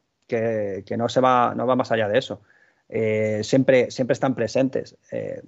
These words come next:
y sus acciones, su movimiento. Es un cómic que me parece súper, eh, súper expresivo, es la palabra, ¿no? Muy cinético, se ve mucho movimiento. A mí me parece que es, que es una pasada, súper atractivo de leer. Y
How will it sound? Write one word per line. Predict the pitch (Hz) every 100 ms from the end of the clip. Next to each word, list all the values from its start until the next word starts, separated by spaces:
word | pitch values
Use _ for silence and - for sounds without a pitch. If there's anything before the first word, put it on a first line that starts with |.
| -
y | 139
sus | 135 123
acciones, | 110 - 143 131
su | 120
movimiento. | 117 110 135 131
Es | 120
un | 127
cómic | 143 139
que | 135
me | 123
parece | 117 123 135
súper, | 143 135 123 117 117 _ _ _ -
eh, | 101 92 - _ _ _ _ _ _
súper | - 143 135
expresivo, | 131 - 113 - 156 110
es |
la | 107
palabra, | 107 107 104 101
¿no? | 113 - _ _ _ -
Muy | 131
cinético, | 147 135 160 - - 98
se | 104
ve | 117
mucho | 151 151 147
movimiento. | 135 113 131 139 104 - _ _ _ _ _ _ -
A | 120
mí |
me | 135
parece | 139 131
que | 123 123
es, | - - 98
que |
es | 110
una | 117 107
pasada, | 101 117 123 - -
súper | - 135 117
atractivo | 113 110 - 139 139
de | 127
leer. | 123 139 - - - - -
Y | 131 123 120 120 117